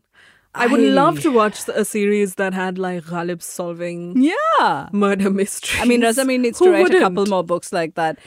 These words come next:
Speaker 2: But, you know, maybe prequels to <laughs> Murder at the Mushera, given where it is in the time.
Speaker 1: Ah.
Speaker 2: But yeah, I hope he does. And here's the thing. I mean, we keep saying, I know I keep saying this, right? That I can imagine it as a film.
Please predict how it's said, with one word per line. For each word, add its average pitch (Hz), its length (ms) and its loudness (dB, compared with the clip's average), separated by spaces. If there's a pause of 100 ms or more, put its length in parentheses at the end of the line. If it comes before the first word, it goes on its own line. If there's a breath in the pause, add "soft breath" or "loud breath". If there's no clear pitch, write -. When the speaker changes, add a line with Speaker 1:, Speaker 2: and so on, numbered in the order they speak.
(240 loud breath)
Speaker 2:
But, 202 280 2 (100)
you 247 100 2
know, 247 80 4
maybe 254 260 0 (100)
prequels 247 720 0
to 254 100 4
<laughs> 233 80 2
Murder 208 220 4
at 208 140 2
the 190 80 -4
Mushera, 190 440 0
given 202 360 -2
where 180 180 0
it 190 160 -4
is 185 160 -2
in 175 140 -2
the 170 80 -4
time. 170 580 -6
Speaker 1:
Ah. 196 400 -8
Speaker 2:
But 208 140 0
yeah, 196 180 2
I 208 120 0
hope 254 200 0
he 240 80 -4
does. 151 360 -4 (100)
And 196 420 -4 (480 soft breath)
here's 339 240 0
the 196 100 2
thing. 165 240 -2
I 175 40 -2
mean, 226 160 2
we 277 100 0
keep 339 300 -4
saying, 185 360 0
I 196 200 2
know 180 160 0
I 170 180 0
keep 165 260 -8
saying - 340 -12
this, - 260 -14
right? 95 260 -6
That 147 200 -6 (120)
I 180 180 -4
can 180 200 -6
imagine 160 360 -4
it 165 140 -8
as 170 160 -6
a 196 60 -4
film. 175 540 -2